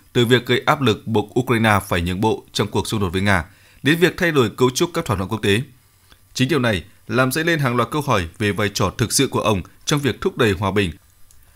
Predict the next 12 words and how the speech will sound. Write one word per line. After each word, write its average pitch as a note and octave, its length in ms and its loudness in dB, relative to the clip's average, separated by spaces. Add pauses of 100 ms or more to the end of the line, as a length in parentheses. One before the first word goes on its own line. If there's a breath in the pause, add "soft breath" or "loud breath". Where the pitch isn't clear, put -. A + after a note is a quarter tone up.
hay C#3 220 6
chỉ A#2 120 0
đơn A#2 160 2
giản F2+ 220 2 (140)
là A2 180 4
gây B2+ 160 4
thêm A#2+ 260 2
rối A#2 140 2
ren B2 300 2
cho A2+ 140 0
tình G#2 160 -2
hình F#2 220 -2